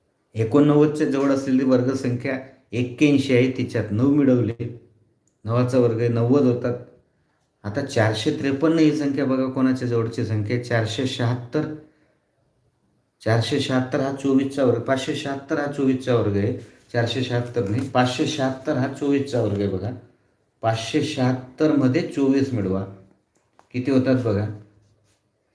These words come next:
सहाशे होतात. म्हणजे याचा अर्थ काय? चोवीसच्या वर्गामध्ये चोवीस मिळवले तर सहाशे उत्तर येते. म्हणून आपला ऑप्शन नंबर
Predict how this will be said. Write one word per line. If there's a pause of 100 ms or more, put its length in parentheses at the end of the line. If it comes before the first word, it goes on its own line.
(180)
सहाशे
होतात. (520)
म्हणजे
याचा
अर्थ
काय? (340)
चोवीसच्या
वर्गामध्ये
चोवीस
मिळवले
तर
सहाशे
उत्तर
येते. (360)
म्हणून
आपला
ऑप्शन
नंबर